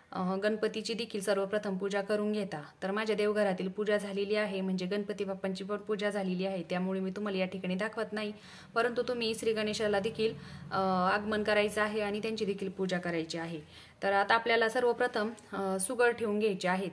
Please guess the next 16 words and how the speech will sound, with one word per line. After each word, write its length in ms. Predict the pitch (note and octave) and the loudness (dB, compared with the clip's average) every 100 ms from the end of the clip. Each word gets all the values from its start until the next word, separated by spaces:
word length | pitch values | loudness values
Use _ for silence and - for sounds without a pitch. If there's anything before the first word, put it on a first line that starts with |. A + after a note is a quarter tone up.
| - | 0
तर 200 | F#3 F#3 | 4 4
मोठे 300 | G#3 A#3 B3 | 2 0 -2
सुगड 280 | A#3 G#3+ G#3 | 0 0 0
ठेवायचे 420 | G#3 G3+ F#3+ G3+ | 2 2 2 2
आहेत 220 | G#3 G#3 F3+ | 2 0 0
तर 60 | F#3 | 2
या 120 | G3+ | 2
ठिकाणी 320 | G#3+ A3 F3+ | 0 0 0
त्यांना 280 | F#3 G#3 G3+ | 2 0 2
आसन 260 | F#3+ G3 G#3 | 2 0 0
म्हणून 280 | F#3 E3+ | 2 0
आपल्याला 300 | E3 E3 F3 F3 | -2 -4 -4 -4
खाली 180 | F#3 F3+ | -2 -2
अक्षता 380 | F#3 F#3 G3+ F3+ | -2 -2 -2 -2
ठेवायच्या 460 | F3+ F#3+ D#3 D#3 | -2 -2 -2 -4
आहेत. 220 | E3 F3+ | -4 -4